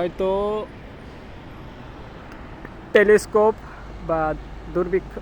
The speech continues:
অনুবীক্ষণ যন্ত্র দিয়ে হয়তো দেখা যাবে, যেহেতু আকাশ আজকে একটু মেঘলা মেঘলা। আমি আজমান থেকে দেখতেছি, বাকি কে কোথা থেকে দেখতেছেন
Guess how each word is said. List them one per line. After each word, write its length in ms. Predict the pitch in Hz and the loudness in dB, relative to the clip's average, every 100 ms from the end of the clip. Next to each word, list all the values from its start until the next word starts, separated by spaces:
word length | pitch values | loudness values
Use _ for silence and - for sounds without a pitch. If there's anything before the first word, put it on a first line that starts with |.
| 185 | 0
অনুবীক্ষণ 420 | 180 185 175 185 175 | 0 2 0 0 0
যন্ত্র 260 | 175 170 175 | 0 0 -2
দিয়ে 120 | 175 165 | 2 2
হয়তো 180 | 156 160 | 2 0
দেখা 240 | 147 143 139 | 0 0 -2
যাবে, 180 | 135 185 - - - - - - - - 151 | -2 -4 -8 -12 -14 -14 -14 -14 -14 -6 -2
যেহেতু 200 | 151 165 147 | 2 4 4
আকাশ 200 | 156 151 | 4 0
আজকে 240 | 147 - 156 | -2 -2 -4
একটু 140 | - 151 | -2 -2
মেঘলা 380 | 147 139 151 156 | -2 0 0 0
মেঘলা। 280 | 147 147 156 214 - - - - - - - - 147 | 0 0 0 -2 -8 -14 -12 -12 -10 -10 -10 -4 0
আমি 120 | 165 | 2
আজমান 400 | 147 151 156 160 156 | 2 2 0 0 0
থেকে 180 | 156 156 | -2 -2
দেখতেছি, 520 | 151 143 156 147 175 247 - - - - - - - - - - 139 | -2 -2 -4 -2 -2 -4 -6 -12 -10 -10 -10 -12 -12 -12 -12 -4 0
বাকি 200 | 139 170 156 | 0 0 2
কে 80 | 165 156 | 2 2
কোথা 160 | 151 151 | 0 0
থেকে 220 | 160 156 | 0 0
দেখতেছেন 520 | 156 147 160 151 165 | -2 -2 -4 -4 -4